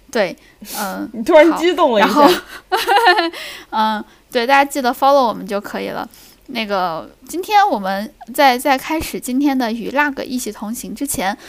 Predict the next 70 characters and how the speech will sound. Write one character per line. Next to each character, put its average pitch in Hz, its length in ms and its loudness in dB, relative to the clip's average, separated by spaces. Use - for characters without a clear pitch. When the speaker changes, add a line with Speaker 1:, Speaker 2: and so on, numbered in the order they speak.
Speaker 1:
想 214 180 -6
跟 240 100 -2
大 269 80 2
家 240 240 0
说 285 240 2
一 277 40 4
下， 262 160 0
我 190 60 -2
们 202 120 -8
今 370 180 -8
天 440 180 -4
要 339 120 4
聊 220 160 2
的 233 100 -2
主 240 160 -10
题 190 240 -10
就 220 140 -6
是 226 140 -8
预 269 200 -4
制 226 280 -6
菜。 - 260 -6
Speaker 2:
对， 311 200 4
因 302 120 -4
为 381 100 -6
最 359 100 -4
近 339 140 -6
好 254 100 0
多 277 200 2
人 285 160 4
就 262 100 -4
是， 247 220 -2
Speaker 1:
OK。 196 120 -4
Speaker 2:
怎 - 100 -10
么 196 80 -6
说， 233 360 -8
预 277 160 -4
制 269 120 -4
菜 294 200 -2
是 254 80 -10
好 220 160 -2
多 233 240 -2
就 240 120 -6
是 220 60 -8
不 202 100 -10
会 247 140 0
做 233 180 -2
菜 226 220 -2
的 196 80 2
人 185 100 0
的 190 120 -2
福 180 260 -10
音。 190 300 -8
然 185 120 -4
后 226 120 -4
我 - 20 -2
们 185 140 -6
最 214 100 -6
近 220 100 -6
试 226 260 -10
了 185 100 -4
一 170 80 -8
下， 170 240 -12
嗯， 185 220 -2
主 180 120 -6
要 185 100 -2
是 214 160 -10
我， 190 340 -8
然 262 100 2
后 285 100 0
<laughs> 508 400 -8